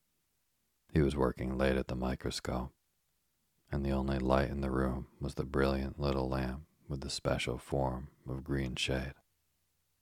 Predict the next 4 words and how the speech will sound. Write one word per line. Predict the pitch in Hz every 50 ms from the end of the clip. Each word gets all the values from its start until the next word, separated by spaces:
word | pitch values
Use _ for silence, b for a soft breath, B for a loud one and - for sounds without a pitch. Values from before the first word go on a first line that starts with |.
| _ _ _ _ _ _ _ _ _ _ _ _ _ _ _ _ _ _ _ _ _ _ _ _ _ _ _ _ _ _ _ _ _ _ _ _ _ _ _ _ _ _ _ _ _ -
Like | 71 69 69 - -
all | 73 69 67 67 67
experienced | 65 - - - - 64 67 67 65 65 64 65 - -
microscopists, | - 67 69 65 69 - 67 67 - - - 65 67 65 - - 69 67 - - - - - -